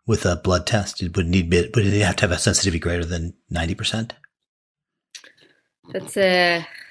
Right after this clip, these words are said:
Speaker 2: I don't know how to answer that. That's
Speaker 1: It's
Speaker 2: a
Speaker 1: a tough one, right?
Speaker 2: question. Yeah, it's a, yeah. Um, I think that, uh,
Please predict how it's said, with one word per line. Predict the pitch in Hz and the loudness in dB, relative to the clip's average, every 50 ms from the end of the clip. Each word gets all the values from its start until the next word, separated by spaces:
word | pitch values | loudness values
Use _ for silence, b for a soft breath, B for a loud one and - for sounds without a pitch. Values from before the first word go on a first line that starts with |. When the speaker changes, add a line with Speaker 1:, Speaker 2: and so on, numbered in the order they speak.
| B B B B B B B | B B B B B B B
Speaker 2:
I | 180 175 | -8 -6
don't | 175 175 | -6 -4
know | 170 170 | -6 -6
how | 170 180 175 | -6 -4 -4
to | 170 165 | -4 -4
answer | 165 165 170 - - 175 | -4 -4 -6 -4 -4 -2
that. | 170 165 165 | -2 -2 -2
That's | - 175 170 165 | -4 -4 -2 0
Speaker 1:
It's | 151 | -2
Speaker 2:
a | 143 143 | 0 2
Speaker 1:
a | |
tough | - 180 180 - - | 4 2 4 4 2
one, | 110 90 | 2 2
right? | 90 92 104 139 180 208 | 2 2 2 4 2 2
Speaker 2:
question. | 165 170 165 - _ _ _ - | 0 -4 -8 -10 _ _ _ -4
Yeah, | - 196 226 240 240 208 185 | -2 0 0 2 2 2 0
it's | 160 - - | -2 -4 -8
a, | 170 - - 254 _ _ _ - | -10 -10 -10 -20 _ _ _ -4
yeah. | 196 196 190 175 165 165 - B B B B B B B B | -2 0 2 0 0 -2 -6 B B B B B B B B
Um, | 208 226 247 | 2 4 6
I | 269 294 | 4 4
think | 285 392 403 403 | 4 2 0 2
that, | 392 320 269 240 202 - - - | 4 4 4 4 2 0 -6 0
uh, | - 196 202 196 185 | 4 4 4 4 2